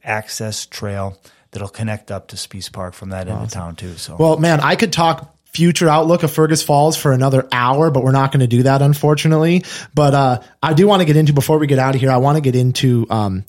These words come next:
Speaker 2: a biggest mistake you made,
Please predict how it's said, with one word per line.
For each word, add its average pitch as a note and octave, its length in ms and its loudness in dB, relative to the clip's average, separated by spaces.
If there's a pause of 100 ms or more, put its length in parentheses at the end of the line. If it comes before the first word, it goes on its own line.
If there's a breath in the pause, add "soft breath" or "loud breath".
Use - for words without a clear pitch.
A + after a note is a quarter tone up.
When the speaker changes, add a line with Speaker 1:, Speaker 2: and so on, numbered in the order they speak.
(640 soft breath)
Speaker 2:
a B2+ 140 2
biggest F#3 640 0
mistake D3+ 680 0
you C#3+ 200 4
made, G#2+ 520 2